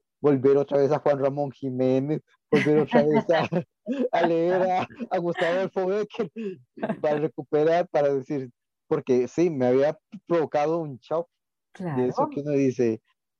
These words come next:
Speaker 1: no, no. Entonces,
Speaker 2: <laughs>
Speaker 1: así, yo siempre, eh, cuando doy ta-, un taller literario,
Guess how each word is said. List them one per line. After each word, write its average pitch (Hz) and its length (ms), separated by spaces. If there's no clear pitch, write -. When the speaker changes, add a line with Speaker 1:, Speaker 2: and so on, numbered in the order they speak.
Speaker 1:
no, 127 140
no. 143 420
Entonces, 127 540
Speaker 2:
<laughs> - 280
Speaker 1:
así, 147 360
yo 156 420
siempre, 190 800
eh, 135 580
cuando 135 240
doy 147 260
ta-, - 200
un 156 140
taller 160 280
literario, 147 680